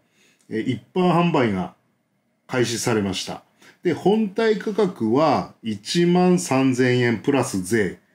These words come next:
となっておりますね。で、専用のですね、インナーウェアも売られておりまして、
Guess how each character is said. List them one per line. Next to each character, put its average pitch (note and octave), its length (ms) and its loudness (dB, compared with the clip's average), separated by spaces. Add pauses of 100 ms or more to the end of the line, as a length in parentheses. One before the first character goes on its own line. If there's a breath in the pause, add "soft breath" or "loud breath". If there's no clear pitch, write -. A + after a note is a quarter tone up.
(340)
と G#3 80 -2
な D#3 140 0
っ - 80 -10
て - 80 -6
お G#2 40 0
り F2+ 80 -2
ま E2 100 -12
す - 120 -12
ね。 C3+ 280 -2 (360)
で、 G#3 160 0
専 G#3+ 380 0
用 A#3 240 0
の G#3+ 140 2
で B2+ 100 2
す A#2+ 140 -6
ね、 B2 240 0
イ C#3 120 2
ン F3 140 2
ナ F3+ 220 4
ー - 20 4
ウ F3+ 80 4
ェ F#3 240 2
ア - 20 0
も B2+ 240 0
売 A2+ 60 -2
ら A#2 160 0
れ A#2 120 0
て - 120 -4
お A#2 80 0
り A#2 120 0
ま A2 140 -2
し - 220 -12
て、 C3+ 340 0